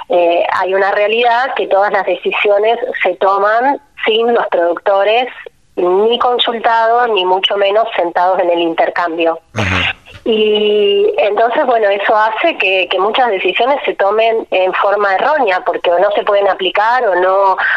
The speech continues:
Speaker 1: o no tienen nada que ver con la realidad de lo que vivimos los productores en los distintos lugares del mundo. Entonces, bueno, como parte de la responsabilidad de ser parte de esta red global de productores, me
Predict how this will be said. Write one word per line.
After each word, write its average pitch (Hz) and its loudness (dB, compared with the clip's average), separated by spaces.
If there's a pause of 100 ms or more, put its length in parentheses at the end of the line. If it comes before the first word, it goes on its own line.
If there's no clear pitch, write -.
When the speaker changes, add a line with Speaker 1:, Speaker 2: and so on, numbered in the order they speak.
(120)
Speaker 1:
o 180 0
no 202 0
tienen 208 0
nada 202 0
que 185 -2
ver 185 0
con 196 -2
la 175 2
realidad 180 2
de 175 0
lo 170 0
que 175 0
vivimos 196 0
los 180 0
productores 180 0
en 202 0
los 165 0
distintos 185 0
lugares 185 2
del 180 0
mundo. 180 0 (600)
Entonces, 247 0
bueno, 214 0
como 196 0
parte 254 0
de 262 2
la 240 0
responsabilidad 240 0
de 226 -6
ser 202 0
parte 208 -2
de 214 2
esta 208 0
red 214 0
global 220 2
de 226 -2
productores, 254 0
me 196 -2